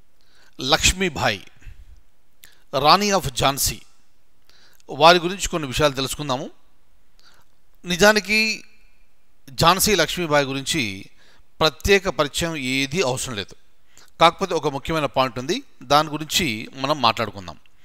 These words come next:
అలాగే మనం ఈరోజు వరల్డ్ టాయిలెట్ డే అంటే ఏమిటి, అలాగే ఇంద్ర అనే ఒక మిలిటరీ ఎక్సర్సైజ్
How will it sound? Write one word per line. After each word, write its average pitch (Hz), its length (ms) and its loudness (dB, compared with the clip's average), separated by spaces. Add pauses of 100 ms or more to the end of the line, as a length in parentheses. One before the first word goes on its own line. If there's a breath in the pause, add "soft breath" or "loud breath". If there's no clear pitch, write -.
(540 loud breath)
అలాగే 170 480 4 (960)
మనం 185 280 0
ఈరోజు 165 600 -2 (560 soft breath)
వరల్డ్ 185 580 6 (200)
టాయిలెట్ 151 400 4
డే 143 260 0 (560)
అంటే 131 200 0
ఏమిటి, 127 400 -4 (760 soft breath)
అలాగే 156 540 4 (440)
ఇంద్ర 185 280 2
అనే 175 380 4
ఒక 143 220 -4
మిలిటరీ 143 460 -2
ఎక్సర్సైజ్ 143 720 -2